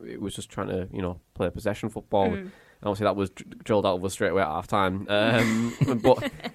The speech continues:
Speaker 1: for, for me, I think with Saliki, I think that first ten, fifteen minutes, I was get, I was thinking, "Oh, hashtag freaky for Saliki," you know, like, I'm,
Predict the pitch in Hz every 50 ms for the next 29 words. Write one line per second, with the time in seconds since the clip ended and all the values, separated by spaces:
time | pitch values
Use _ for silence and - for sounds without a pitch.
0 | - - - - - 147 - 139 - 151 151 156 165 165 160 160 147 147 143 131
1 | - 165 147 156 156 151 151 - 139 110 110 113 107 107 101 - - 131 131 135
2 | 131 - - - 127 120 - 139 127 - - 117 110 110 120 110 104 - - -
3 | 104 113 113 110 - 131 - 117 117 113 113 - 117 113 - 101 95 95 98 95
4 | 92 90 - - 95 - - - - 120 110 104 - - 117 113 160 - 117 -
5 | - 113 - - 113 113 110 110 110 110 - 117 113 113 113 113 110 113 113 110
6 | 113 113 113 113 113 113 113 107 107 104 107 107